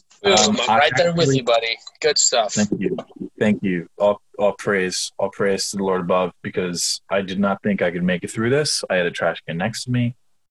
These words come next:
Speaker 2: Man, I absolutely fucking hate Bud Light,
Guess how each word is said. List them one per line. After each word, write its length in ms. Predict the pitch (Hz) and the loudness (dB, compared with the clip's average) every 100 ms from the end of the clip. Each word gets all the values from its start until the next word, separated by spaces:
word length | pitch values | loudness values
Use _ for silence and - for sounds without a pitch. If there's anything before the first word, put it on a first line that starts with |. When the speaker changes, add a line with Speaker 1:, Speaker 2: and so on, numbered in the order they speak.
| - | -6
Speaker 2:
Man, 420 | - - 127 92 - _ _ _ _ _ _ _ - | 0 2 2 0 -8 _ _ _ _ _ _ _ -6
I 260 | - 101 - | -2 0 0
absolutely 880 | - - 123 - 110 107 107 95 92 _ _ _ _ - - | -2 -2 -2 -2 0 0 -2 -4 -4 _ _ _ _ -10 -2
fucking 480 | 110 98 110 95 92 | -2 -2 -2 -2 -2
hate 460 | 71 - 92 87 - _ _ _ | -4 -4 -2 -2 -4 _ _ _
Bud 180 | - 76 | -10 -8
Light, 300 | - - - | -6 -6 -6